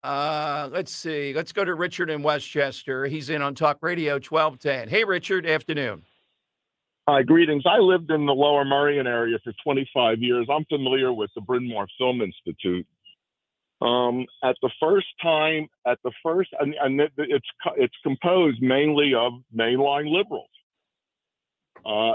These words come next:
Speaker 2: at the first sign of resistance from Bryn Mawr and Haverford students, they canceled a, an Israeli film because of, to me, cowardice. They should have never canceled the film.
Speaker 1: No,
Speaker 2: And
Speaker 1: I,
Speaker 2: I,
Speaker 1: I,
Speaker 2: uh,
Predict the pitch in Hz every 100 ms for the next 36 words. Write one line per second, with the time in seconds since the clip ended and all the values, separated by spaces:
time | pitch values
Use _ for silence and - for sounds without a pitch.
0 | - 139 - 123 - 151 185 - - 156
1 | 160 151 143 131 160 151 - 95 101 -
2 | - 107 107 107 127 143 139 135 131 120
3 | 117 127 127 127 120 110 - - 165 165
4 | 127 95 - - _ _ _ _ _ _
5 | _ _ - 135 143 - 160 175 - 131
6 | 120 120 120 120 123 123 123 120 131 139
7 | 143 127 - 175 165 117 139 160 - _
8 | _ _ _ _ _ _ _ _ _ _
9 | _ _ 131 - 139 135 - _ - 143
10 | 180 - 165 180 208 - - _ _ -
11 | 170 160 151 147 147 151 - 151 147 143
12 | 135 135 175 226 - _ _ _ _ _
13 | _ _ _ _ _ _ - 120 123 123
14 | 123 117 113